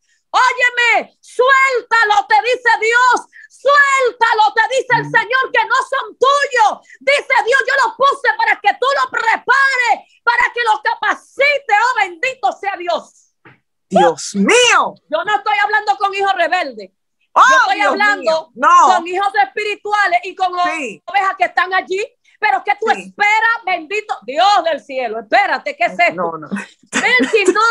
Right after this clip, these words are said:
Speaker 1: es nuestra, la gente no es nuestra. Y
Speaker 2: No.
Speaker 1: se necesita, el profeta dice, "Ven acá, cógeme el arco, ven. Ven, cógeme el arco, ven, Dios mío. Y pon la
Speaker 2: Predícalo.
Speaker 1: mano sobre el arco. Yo voy a poner la mano sobre tus manos."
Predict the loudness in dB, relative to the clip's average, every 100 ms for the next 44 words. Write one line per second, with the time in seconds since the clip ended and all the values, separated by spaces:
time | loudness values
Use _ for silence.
0 | 0 -2 -2 -6 -6 -2 0 0 -4 -8
1 | -2 0 -2 -2 -4 -2 -4 -2 -2 -2
2 | -6 -4 0 0 -2 -8 _ _ -6 0
3 | 2 4 4 4 0 -4 -6 -2 -2 0
4 | 0 0 2 0 0 -2 -2 -2 -2 -2
5 | -6 -4 -6 -2 -4 -2 -2 0 -2 -4
6 | -8 -6 -8 -14 _ _ _ _ -20 -4
7 | -4 -2 -2 -2 2 0 2 0 0 0
8 | 0 -2 -6 -6 -2 -2 -2 -4 -6 -12
9 | -16 -4 -4 0 2 2 2 2 0 0
10 | 0 2 2 2 2 -2 -2 -2 0 -2
11 | -2 -8 -12 -12 _ -20 -20 _ -6 -4
12 | 0 0 0 -2 -4 -2 -4 -2 -4 -4
13 | -4 -6 -4 -4 -4 -8 -10 -14 -4 -4
14 | -4 -8 -18